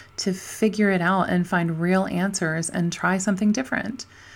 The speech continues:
You weren't born knowing everything or having all the answers. Neither was your spouse.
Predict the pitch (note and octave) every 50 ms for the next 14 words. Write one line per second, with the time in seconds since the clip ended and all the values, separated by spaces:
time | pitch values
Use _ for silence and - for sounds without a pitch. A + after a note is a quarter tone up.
0 | - - - - - A3+ A3+ A3+ A#3 A3+ A#3+ B3 B3+ C#4 C#4 A#3 F#3+ F#3 G#3 G#3
1 | G#3 G#3 G#3 G3+ G3+ G#3 G#3+ - F#3 F3 F#3 F#3 F#3+ G3 G3 F#3 F3+ F3+ - -
2 | F3+ F3 F3 G3 G3 F#3 F#3 - E3+ E3 E3 E3 E3+ - - E3+ E3+ E3 - -
3 | F#3 F3+ F3 F3+ F3 E3+ E3 E3 E3+ E3 D3+ D3 D3 D3+ - - - - - -
4 | F#3 - - - G3 F#3 F#3 F#3+ F#3 G#3 G3+ G3+ F#3 F#3+ G3+ F#3+ F#3 - - G3
5 | F#3 E3+ E3 - F3+ - - -